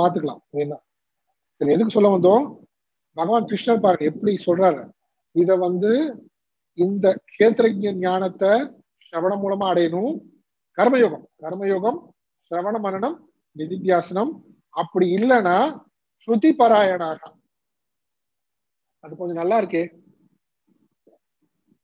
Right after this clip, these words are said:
அதுக்கு பேசாம நாங்க கர்மயோகமே பண்ணிட்டு போயிடுவோம்.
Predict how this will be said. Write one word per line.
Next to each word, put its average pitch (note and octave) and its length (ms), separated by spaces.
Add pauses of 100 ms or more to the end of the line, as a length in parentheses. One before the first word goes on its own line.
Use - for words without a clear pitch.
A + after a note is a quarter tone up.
(840)
அதுக்கு E3+ 400
பேசாம G#3 280
நாங்க F#3 200
கர்மயோகமே F#3+ 560
பண்ணிட்டு F3+ 380
போயிடுவோம். C#3 180